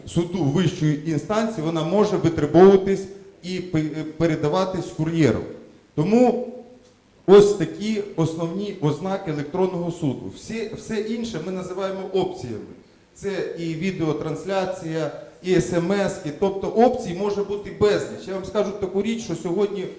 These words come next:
впроваджуючи електронний суд, ми, е, ну, як такі ентузіасти, ми вихвачуємо все гарне, де що побачили. Дуже вдячні голові апеляційного адміністративного суду, тому що все почалося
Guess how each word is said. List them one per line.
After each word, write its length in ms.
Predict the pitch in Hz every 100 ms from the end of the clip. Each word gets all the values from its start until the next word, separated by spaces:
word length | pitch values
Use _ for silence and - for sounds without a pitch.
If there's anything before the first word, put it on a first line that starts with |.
| - - -
впроваджуючи 600 | - 185 208 196 190 190 190
електронний 520 | 185 - 196 196 185
суд, 260 | - 220 226 - - - - - _ -
ми, 200 | 151 190 202 143 - - - - - 147
е, 320 | 156 151 151 151 - - - -
ну, 180 | 190 160 - - -
як 380 | 139 175 - -
такі 380 | 160 - 180 175 - - - _ -
ентузіасти, 760 | 180 165 180 185 196 202 196 170
ми 200 | 175 180
вихвачуємо 840 | 180 185 190 185 175 170 165 165 -
все 440 | - 190 180 143 175
гарне, 320 | 175 170 156 151
де 220 | 180 170 - -
що 220 | 175 175
побачили. 680 | 165 151 156 180 180 170 160 131 147
Дуже 300 | 190 175 170
вдячні 680 | 139 175 180 175 - 170 156 - - -
голові 380 | 156 160 185
апеляційного 840 | 170 170 160 151 175 165 160 143 160
адміністративного 640 | 156 156 - 170 165 147 -
суду, 240 | 190 165
тому 340 | 165 156 160
що 140 | 185 156
все 160 | 156
почалося 520 | 175 160 165 170 156